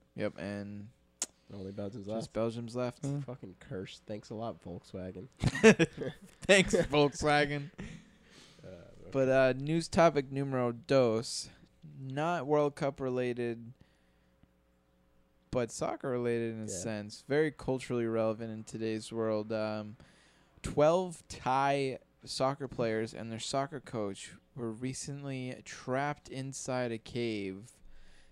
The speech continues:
Speaker 1: that they had been exploring. There was just a huge cave system in where they were, where they lived, I believe, or probably close in proximity.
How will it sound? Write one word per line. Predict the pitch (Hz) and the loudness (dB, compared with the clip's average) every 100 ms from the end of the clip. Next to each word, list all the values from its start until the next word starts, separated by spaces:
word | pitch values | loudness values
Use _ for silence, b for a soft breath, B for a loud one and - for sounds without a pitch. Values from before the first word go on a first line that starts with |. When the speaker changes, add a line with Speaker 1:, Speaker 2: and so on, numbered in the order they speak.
| - | -10
Speaker 1:
that | 117 | -8
they | - 113 | 0 0
had | 113 110 | 0 -2
been | 113 | -4
exploring. | 110 - - - 117 113 104 92 95 98 - _ | -6 -8 -12 -8 -4 -2 -4 -6 -10 -14 -18 _
There | 123 | -2
was | 120 117 | -2 -4
just | 120 - | -10 -10
a | 117 | -10
huge | 120 - 165 170 - | -10 -6 -4 -4 -2
cave | 139 127 120 | 0 0 0
system | 123 117 - 117 | -6 -8 -8 -8
in | 113 | -6
where | 113 107 | -4 -4
they | 104 104 104 98 - - | -4 -4 -4 -6 -12 -8
were, | 101 95 90 _ _ _ _ _ | -4 -4 -6 _ _ _ _ _
where | 120 117 | -4 -2
they | 107 | -2
lived, | 98 107 104 | -4 -6 -4
I | 101 | -6
believe, | 104 104 107 | -4 -4 -4
or | 101 95 - 101 - _ _ | -6 -6 -14 -20 -20 _ _
probably | - 156 110 | 0 2 2
close | - 110 - | 0 -4 -4
in | 107 | -4
proximity. | 123 110 - 123 113 | -4 -4 -4 -4 -4